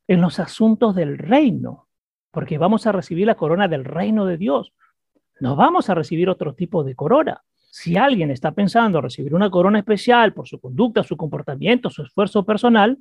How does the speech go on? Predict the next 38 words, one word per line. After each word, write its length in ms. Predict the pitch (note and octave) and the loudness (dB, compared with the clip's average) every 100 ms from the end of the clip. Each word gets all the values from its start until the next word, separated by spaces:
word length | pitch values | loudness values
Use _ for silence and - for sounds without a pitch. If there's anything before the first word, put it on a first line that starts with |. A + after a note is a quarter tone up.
| _ - | _ -12
está 240 | B2+ G#3 | 0 0
pensando 480 | G#3+ G3+ G#3+ A3+ A#3 | 2 0 0 0 0
entonces 440 | G3+ F3+ G3 A3+ | -4 -4 -4 -4
recibir 360 | G3+ F3 F3 F#3 | -4 -4 -4 -2
una 160 | G#3+ G3+ | -2 0
corona 440 | F3 G3 G#3+ C#4 _ _ _ _ _ | 0 2 0 -2 _ _ _ _ _
de 180 | C3 E3+ | -4 -4
sudor. 800 | - E3+ D3 A#3+ A#3+ - - - _ _ _ _ _ _ _ _ _ _ | -4 -4 2 4 4 0 -6 -20 _ _ _ _ _ _ _ _ _ _
Repito, 480 | D#3 D3+ D3+ B3+ - | -10 -6 0 0 0
y 100 | D3 | -2
esto 200 | D#3+ F3 | -4 -2
yo 120 | E3+ | -2
quiero 220 | E3 G3 F3+ | 2 2 2
que 80 | |
lo 80 | D#3+ | 0
lleven 300 | D3 F#3 F3+ | 0 0 0
a 20 | |
lo 100 | D#3 | -2
espiritual. 640 | C3 - E3+ - B3+ - - _ _ _ _ _ _ _ _ - | -6 -10 -10 0 2 2 -2 _ _ _ _ _ _ _ _ -4
Y 60 | F3 | -2
la 140 | F3 | 0
corona 360 | F#3 G3 A3 G3 | 2 4 4 2
de 120 | F3 | 0
sudor 400 | F#3 F3+ G#3+ E3 | -2 0 0 0
no 140 | F#3+ | -6
sirve 440 | - A3+ G3+ G#3 A3+ | -4 -2 0 0 0
porque 320 | E3 D3 B2 | -4 -10 -14
se 160 | - | -14
pudre, 460 | - A#3+ A#3+ G#3+ A3+ | -6 -2 0 2 0
porque 260 | G3+ D#3+ C#3+ | -4 -10 -8
apesta, 400 | D#3 G3 - F#3 | -2 -2 0 0
y 40 | |
ahorita 280 | D3+ F3 E3 | 0 -2 -4
vamos 320 | F3+ G3 G3 | -2 -2 0
a 80 | F3 | 0
ver 240 | G#3+ C4+ | 2 0
algo 320 | D#3 F3 G3 | -2 -2 0
interesante, 640 | G3 F#3+ F3+ - D4+ D#4+ | -2 -4 -6 -2 -4 -4